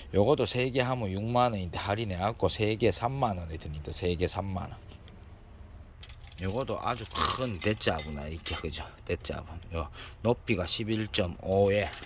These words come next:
그죠? 넓이도 요 종이컵하고 놓아놨잖아요. 이렇게 여기 보시면은 십팔, 뭐, 십구 이래 나옵니다. 그죠? 예, 요것도, 그죠? 세 개 하면 육만 원인데 할인해갖고 세 개에 삼만 삼천 원까지 줍니다.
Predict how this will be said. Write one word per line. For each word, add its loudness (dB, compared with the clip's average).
그죠? 0
넓이도 4
요 2
종이컵하고 0
놓아놨잖아요. 0
이렇게 -10
여기 -8
보시면은 0
십팔, 4
뭐, 0
십구 2
이래 2
나옵니다. -4
그죠? -4
예, 2
요것도, 6
그죠? 2
세 6
개 6
하면 2
육만 4
원인데 -2
할인해갖고 0
세 4
개에 6
삼만 -2
삼천 -4
원까지 -2
줍니다. -8